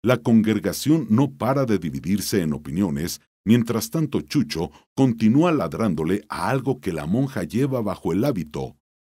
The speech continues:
En vez de retroceder con el objetivo de cuidar su integridad física, como lo haría cualquier persona que se viera en esa situación, Cándida se acerca un poco al animal y le empieza a gritar improperios,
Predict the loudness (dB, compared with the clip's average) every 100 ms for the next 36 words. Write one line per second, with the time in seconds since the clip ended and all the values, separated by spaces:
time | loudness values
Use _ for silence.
0 | _ _ -4 -4 0 4 4 4 0 0
1 | -4 -10 -10 -6 -2 -2 -2 -4 -4 -6
2 | -8 -12 -10 -4 -2 -2 -4 -6 -4 -2
3 | -2 -2 -4 -6 -8 -6 -6 -6 -2 0
4 | 0 -4 -10 -10 -10 _ _ -4 -2 0
5 | -2 -4 -2 -2 -2 -6 -2 -2 -2 -6
6 | -8 -2 0 0 -6 _ -10 -6 -6 -8
7 | 0 2 2 0 -4 -6 -6 -10 -12 -12
8 | -2 0 0 -2 -6 _ _ _ _ 0
9 | 2 4 2 0 -4 -12 -6 -2 0 0
10 | 0 2 4 4 0 0 2 0 0 -4
11 | -2 -2 -2 -10 _ _ 2 4 4 2
12 | -2 -2 -2 -2 -4 -6 -4 -4 -2 2
13 | 2 2 -4 -4 -2 -2 -2 -6 -10